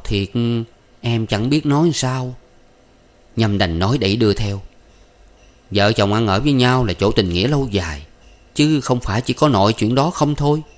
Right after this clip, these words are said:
Kim Ngọc cười chua chát: "Tình nghĩa là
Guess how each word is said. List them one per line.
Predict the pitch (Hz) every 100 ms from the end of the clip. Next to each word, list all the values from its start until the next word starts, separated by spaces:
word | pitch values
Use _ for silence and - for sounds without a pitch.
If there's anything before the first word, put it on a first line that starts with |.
| - _ - - - - -
Kim | 120 113
Ngọc | 98 87 -
cười | 104 85
chua | - 110
chát: | 101 123 143 - - - - - - - - - -
"Tình | 135 101 90
nghĩa | 98 101
là | 135